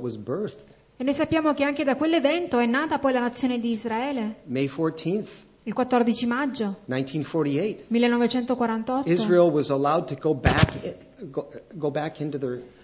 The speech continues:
Speaker 1: their land.
Speaker 2: Ad Israele è stato concesso di poter ritornare nella sua terra.
Speaker 1: So it's an incredible principle we see.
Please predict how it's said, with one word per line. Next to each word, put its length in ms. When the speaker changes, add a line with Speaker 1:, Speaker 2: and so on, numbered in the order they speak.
Speaker 1:
their 280
land. 520
Speaker 2:
Ad 140
Israele 480
è 40
stato 260
concesso 540
di 100
poter 280
ritornare 400
nella 180
sua 220
terra. 540
Speaker 1:
So 200
it's 100
an 120
incredible 460
principle 500
we 240
see. 460